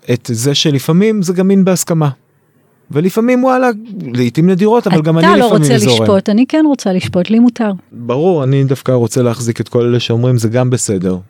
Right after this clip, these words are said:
Speaker 2: אני מבינה, אבל לא
Speaker 1: ולפעמים אני גם אולי לא ממש רוצה ובא לה וזה, אבל אני נהנה מזה שאני מספק אותה.
Speaker 2: תראה, אני חושבת שמה
Speaker 1: לא
Speaker 2: שאני
Speaker 1: קורה
Speaker 2: עושה
Speaker 1: הרבה.
Speaker 2: כאן זה לא בהכרח שיפוטי, כמו אבחנתי, דיאגנוסטי. אני באה לכאן בכובע של מה יאפשר לי לקבל יותר סקס בקשר, אתה זוכר?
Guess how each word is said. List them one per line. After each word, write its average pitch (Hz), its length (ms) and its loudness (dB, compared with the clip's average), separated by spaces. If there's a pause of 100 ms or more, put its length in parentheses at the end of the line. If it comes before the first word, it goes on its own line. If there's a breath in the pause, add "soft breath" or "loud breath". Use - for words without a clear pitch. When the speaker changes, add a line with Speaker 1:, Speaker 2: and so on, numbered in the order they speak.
(240)
Speaker 2:
אני 202 140 4
מבינה, 220 440 2
אבל 185 180 0
לא 143 60 4
Speaker 1:
ולפעמים 175 360 2
אני 180 160 2
גם 175 240 0
אולי 160 240 2
לא 151 180 2
ממש 147 340 0
רוצה 143 400 0
ובא 139 320 2
לה 156 140 2
וזה, 139 260 0
אבל 143 140 0
אני 123 180 0
נהנה 147 320 2
מזה 220 220 0
שאני 196 200 0
מספק 185 360 -2
אותה. 120 220 -2 (300)
Speaker 2:
תראה, 220 340 2
אני 202 160 0
חושבת 233 280 0
שמה 208 200 0
Speaker 1:
לא 185 60 2
Speaker 2:
שאני 233 120 2
Speaker 1:
קורה 214 120 4
Speaker 2:
עושה 202 240 0
Speaker 1:
הרבה. 233 60 0
Speaker 2:
כאן 240 200 0
זה 208 120 2
לא 208 80 4
בהכרח 226 400 -2
שיפוטי, 247 720 0
כמו 196 340 2
אבחנתי, 185 760 0
דיאגנוסטי. 196 840 2
אני 185 180 4
באה 220 240 2
לכאן 208 340 2
בכובע 196 440 0
של 185 380 0
מה 208 300 2
יאפשר 226 440 2
לי 277 100 2
לקבל 202 360 0
יותר 202 260 0
סקס - 320 -4
בקשר, 190 420 -2
אתה 156 140 -2
זוכר? 214 300 0